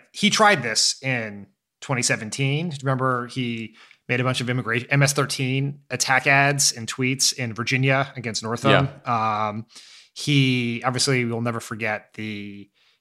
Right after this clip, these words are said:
Speaker 1: caravan of seven-year-old M S thirteen members who were moving quite slowly to the American border during twenty eighteen.
Speaker 2: Right.
Speaker 1: He tweeted about it in the Kentucky governor's race. Like, he's tried it and it's failed in all these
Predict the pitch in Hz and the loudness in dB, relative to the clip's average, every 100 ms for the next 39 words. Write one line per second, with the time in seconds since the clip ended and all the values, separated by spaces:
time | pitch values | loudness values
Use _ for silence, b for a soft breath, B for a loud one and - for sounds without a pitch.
0 | _ - 151 139 120 113 110 107 107 117 | _ 2 6 6 4 2 0 -2 -4 -4
1 | 110 - 120 113 113 113 104 101 - 123 | 0 2 0 -2 -2 -2 -4 -6 -8 -6
2 | 107 - 110 - 196 135 120 117 113 135 | -4 -4 0 4 6 4 2 0 0 0
3 | 113 104 120 113 104 117 113 - 147 139 | -2 -2 -4 -4 -6 -4 0 4 4 4
4 | 123 110 127 117 110 107 120 107 120 107 | 2 0 -4 -4 -4 -4 -4 -2 -2 -4
5 | 107 104 - 113 113 135 139 139 131 123 | -6 -10 -8 -6 -2 0 4 4 4 0
6 | 123 B B 101 87 - - 139 127 151 | -4 B B 2 2 -2 -4 -2 0 2
7 | 135 127 123 113 107 104 104 104 110 101 | 2 2 2 2 2 -2 -8 -10 -10 -8
8 | 98 95 92 92 95 101 - - 135 - | -8 -10 -14 -10 -8 -8 -4 0 0 -2
9 | 113 185 170 160 151 143 135 127 170 - | 4 6 6 4 4 4 4 2 2 4
10 | 170 160 131 123 107 - 110 107 104 104 | 6 6 4 0 -4 -4 -4 -6 -8 -10
11 | 101 98 95 87 - | -10 -12 -12 -8 -8